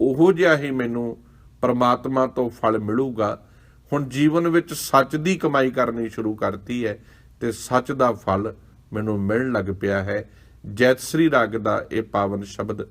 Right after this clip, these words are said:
ਹੁਕਮਨਾਮੇ ਦੇ ਰੂਪ ਦੇ ਵਿੱਚ ਵਿਚਾਰਿਆ ਹੈ। ਅੱਖਰੀ ਅਰਥ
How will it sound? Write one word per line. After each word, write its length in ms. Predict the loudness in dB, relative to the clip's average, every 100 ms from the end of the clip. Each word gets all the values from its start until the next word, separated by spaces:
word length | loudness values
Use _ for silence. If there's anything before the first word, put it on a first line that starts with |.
| -18 -20 -20 -2
ਹੁਕਮਨਾਮੇ 640 | -2 0 0 2 2 2 0
ਦੇ 120 | 2
ਰੂਪ 220 | 0 -2
ਦੇ 140 | 0 -2
ਵਿੱਚ 200 | -2 -6
ਵਿਚਾਰਿਆ 580 | -6 -2 0 0 0
ਹੈ। 120 | -2 -6 -14 -20 -20 -20 -2 -2
ਅੱਖਰੀ 420 | 2 2 4 2
ਅਰਥ 240 | 0 -4